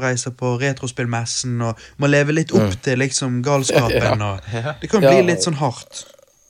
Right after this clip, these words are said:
Speaker 2: Ja, det er jo igjen da, sånn skuespillerlivet.
Speaker 1: Ja,
Speaker 3: Ja,
Speaker 1: sa-,
Speaker 3: det
Speaker 1: ja, ja, ja, sant? Johnny Depp-greiene, ja.
Speaker 3: <laughs> Ja.
Speaker 2: For, for, for folk tror jo at, at du er så gal som du er.
Speaker 1: Ja.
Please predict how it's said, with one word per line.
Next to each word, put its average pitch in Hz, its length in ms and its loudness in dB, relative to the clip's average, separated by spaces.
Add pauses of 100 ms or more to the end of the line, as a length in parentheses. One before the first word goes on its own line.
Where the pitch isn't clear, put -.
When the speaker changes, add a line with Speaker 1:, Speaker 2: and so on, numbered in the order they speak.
(200)
Speaker 2:
Ja, 123 280 0
det 156 220 0
er 139 100 4
jo 147 140 4
igjen 123 300 2
da, 131 240 4
sånn 120 160 -4
skuespillerlivet. 113 840 -2 (200)
Speaker 1:
Ja, 127 120 0
Speaker 3:
Ja, 127 140 2
Speaker 1:
sa-, 156 160 -2
Speaker 3:
det 165 80 0
Speaker 1:
ja, 190 200 0
ja, 165 120 -2
ja, 117 180 -6
sant? 143 320 -8
Johnny 135 220 -2
Depp-greiene, 120 500 -2
ja. 90 360 -8
Speaker 3:
<laughs> - 200 -6
Ja. 110 160 -4
Speaker 2:
For, 127 160 -2
for, - 480 -12
for 127 140 -6
folk 127 240 0
tror 117 300 -2
jo 139 120 4
at, 107 260 -4
at 107 340 -4
du 107 200 -6
er 120 460 -2
så 107 340 -4
gal 101 240 -4
som 104 160 -10
du 104 80 -4
er. 123 200 2
Speaker 1:
Ja. 113 260 -2